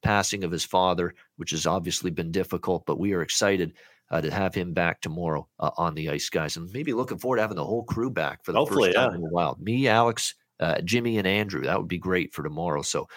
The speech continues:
Speaker 1: looking forward to that, and eleven games to talk about. So make sure you join us tomorrow. It's gonna be one of those marathon editions, uh, of the Ice Guys tomorrow. So make sure you join us for that. Uh,
Speaker 2: And real
Speaker 1: Andrew,
Speaker 2: quick,
Speaker 1: we'll s-,
Speaker 2: Ian, I'll
Speaker 1: yeah,
Speaker 2: say
Speaker 1: go ahead.
Speaker 2: this before my best bet.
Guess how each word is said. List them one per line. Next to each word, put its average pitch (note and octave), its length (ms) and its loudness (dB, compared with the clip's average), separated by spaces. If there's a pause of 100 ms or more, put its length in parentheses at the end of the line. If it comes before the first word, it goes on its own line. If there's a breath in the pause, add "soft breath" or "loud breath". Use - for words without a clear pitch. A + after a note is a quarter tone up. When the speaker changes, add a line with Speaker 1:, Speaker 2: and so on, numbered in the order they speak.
(160 loud breath)
Speaker 1:
looking C#3 260 4
forward C3+ 260 6
to B2 80 4
that, A#2 260 6
and G2+ 100 0
eleven C3+ 400 0
games B2 340 -2
to - 80 -4
talk A2+ 320 2
about. D2+ 300 -6
So D#2+ 260 -2 (300 loud breath)
make A2 120 0
sure B2 160 0
you G#2 80 4
join G#2 220 2
us G2 120 0
tomorrow. G#2 160 -2
It's - 80 -4
gonna A2+ 100 -4
be A2 40 -2
one A2+ 140 0
of A2 60 2
those G2+ 180 -2
marathon G#2 560 0
editions, E2+ 560 -4 (300 soft breath)
uh, G2+ 160 2
of G2+ 180 0
the G2 140 2
Ice F#2+ 220 0
Guys E2+ 300 2
tomorrow. E2 380 0
So - 160 -4
make F2+ 160 -4
sure F#2 160 -4
you E2+ 100 -2
join F2 280 -4
us D#2 100 -4
for - 180 -6
that. D#2+ 280 0 (320 loud breath)
Uh, - 100 4
Speaker 2:
And A2 80 0
real C3+ 120 6
Speaker 1:
Andrew, D#3 160 4
Speaker 2:
quick, D#3 100 4
Speaker 1:
we'll A#2 100 2
s-, D3+ 60 4
Speaker 2:
Ian, E3+ 200 0 (140)
I'll A2+ 140 2
Speaker 1:
yeah, C#3+ 60 2
Speaker 2:
say C3+ 120 4
Speaker 1:
go C3 80 2
ahead. B2+ 140 2
Speaker 2:
this - 240 -4 (220)
before B2 200 -2
my A#2 120 4
best A2+ 260 2
bet. B2+ 360 2